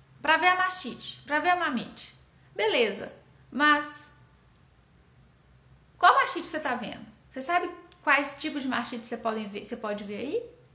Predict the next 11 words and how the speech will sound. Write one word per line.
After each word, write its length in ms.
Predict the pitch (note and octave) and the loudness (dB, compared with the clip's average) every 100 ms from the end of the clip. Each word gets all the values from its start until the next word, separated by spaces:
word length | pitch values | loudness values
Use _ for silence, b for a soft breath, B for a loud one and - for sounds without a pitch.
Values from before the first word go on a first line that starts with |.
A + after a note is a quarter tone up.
| _ _ _ _ _ _ | _ _ _ _ _ _
Talvez 300 | - C4 C#4 | -6 -4 -6
ele 160 | C#4+ D4+ | -6 -8
não 60 | |
vai 100 | D4+ | -6
saber. 340 | D4+ G4+ G4 G4 - - _ _ _ _ _ _ _ _ B B B B - | -8 -8 -10 -14 -20 -20 _ _ _ _ _ _ _ _ B B B B -2
Aí 800 | - C#4 C#4 C4+ C#4 F4 G#4+ - | 4 6 6 4 2 4 4 2
eu 160 | - F4 | -2 -4
te 140 | - | -4
mostro 560 | G#4+ D4 G#3+ A#3+ - - | -2 -2 -2 -2 -4 -4
a 120 | D4 C#4+ | -2 -2
importância 1000 | D4 E4+ E4+ - G#3+ F#3+ G#3+ - C#4 | -2 -4 -6 -8 -10 -8 -6 -6 -8